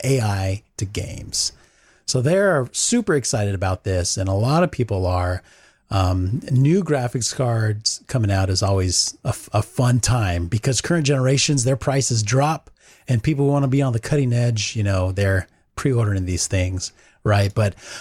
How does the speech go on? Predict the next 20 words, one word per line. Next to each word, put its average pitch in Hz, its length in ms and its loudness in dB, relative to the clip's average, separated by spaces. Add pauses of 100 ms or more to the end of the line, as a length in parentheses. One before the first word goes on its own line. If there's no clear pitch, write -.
(120)
apparently 151 640 0
this 147 320 0
has 135 320 0
been 127 460 2
a 110 220 0
design 120 640 2
that 101 120 0
is 92 320 -2
ten 190 340 0
years 147 380 2
in 110 80 0
the 98 80 -4
making, 95 600 -6 (680)
and 117 220 4
it 143 120 2
is 143 140 2
the 120 100 2
first 180 400 0
consumer 165 680 0
available 139 840 2